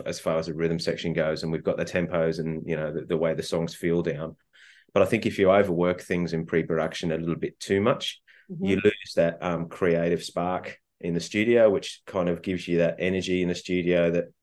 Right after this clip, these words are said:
Speaker 1: kind of that, that weird energy where you get a little bit more lively with the songs. Um, I think if it's all pre-planned and everyone knows exactly what they're gonna play before they walk in the door, I think that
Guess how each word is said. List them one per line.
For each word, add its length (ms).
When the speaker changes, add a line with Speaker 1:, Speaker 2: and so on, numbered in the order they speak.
Speaker 1:
kind 220
of 180
that, 400
that 240
weird 300
energy 320
where 140
you 100
get 140
a 20
little 200
bit 120
more 200
lively 440
with 100
the 60
songs. 580
Um, 280
I 40
think 220
if 140
it's 160
all 320
pre-planned 760
and 260
everyone 300
knows 200
exactly 300
what 180
they're 100
gonna 140
play 300
before 320
they 100
walk 260
in 120
the 40
door, 320
I 60
think 200
that 200